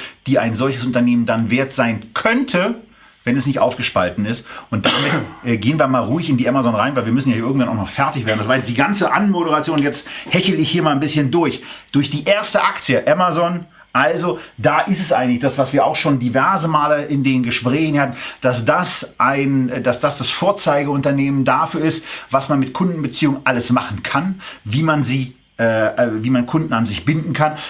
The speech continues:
aber vor allen Dingen auch, wenn dieses Wachstum so weitergeht, eine extrem hohe Wahrscheinlichkeit besteht,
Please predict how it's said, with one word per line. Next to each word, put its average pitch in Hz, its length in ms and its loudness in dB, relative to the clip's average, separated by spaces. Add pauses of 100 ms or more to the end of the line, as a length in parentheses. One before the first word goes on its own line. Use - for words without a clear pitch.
(160)
aber 147 320 2
vor 139 180 2
allen 147 180 0
Dingen 147 120 0
auch, 131 140 2
wenn 127 120 0
dieses 147 280 0
Wachstum 143 340 0
so 120 140 0
weitergeht, 131 480 0 (180)
eine 110 160 0
extrem 165 580 -2
hohe 190 180 2
Wahrscheinlichkeit 131 600 0
besteht, 131 460 -2